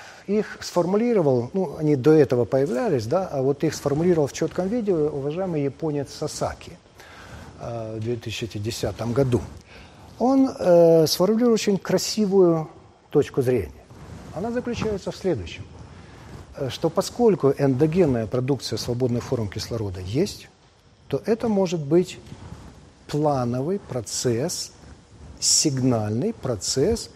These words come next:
который в том числе и управляет старением.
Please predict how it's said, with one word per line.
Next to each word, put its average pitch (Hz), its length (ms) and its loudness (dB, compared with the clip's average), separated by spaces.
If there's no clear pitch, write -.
который 220 420 4
в - 120 -8
том 269 220 4
числе 233 500 -2
и 220 300 0
управляет 120 600 -4
старением. 170 480 -6